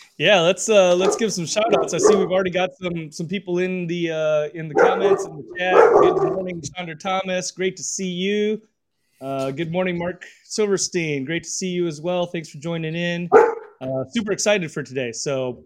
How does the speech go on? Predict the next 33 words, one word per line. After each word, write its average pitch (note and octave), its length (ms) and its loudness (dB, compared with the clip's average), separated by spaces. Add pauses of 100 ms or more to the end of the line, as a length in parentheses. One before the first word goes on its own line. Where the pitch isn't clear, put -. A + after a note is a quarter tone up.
(400)
glad D3+ 160 -4
to D3 60 -6
have D#3 180 -4
you D#3+ 60 -6
join E3+ 260 -4
us. - 300 -12 (500)
Um, C3 240 -6
also, F3+ 300 -4
be E3+ 80 -6
sure F#3+ 220 -2
to D#3+ 80 -4
rep, F3+ 300 0
uh, E3 280 2
rep D3+ 240 6
your D3+ 80 -4
city A3 340 0 (140)
where F3 160 -2
you're, E3 320 -2
uh, D3+ 160 2
tuning F3 320 -6
in G3 160 -6
from. G#3 560 0
And D#3 200 -4
also, F3 300 -6
if E3+ 160 -10
you D#3+ 140 -4
are D3 100 -2
searching, A#3+ 680 -4 (460)
make D3+ 140 -4
sure F#3 220 0
that F3 200 -2
you, E3 280 -2
uh, C#3 400 0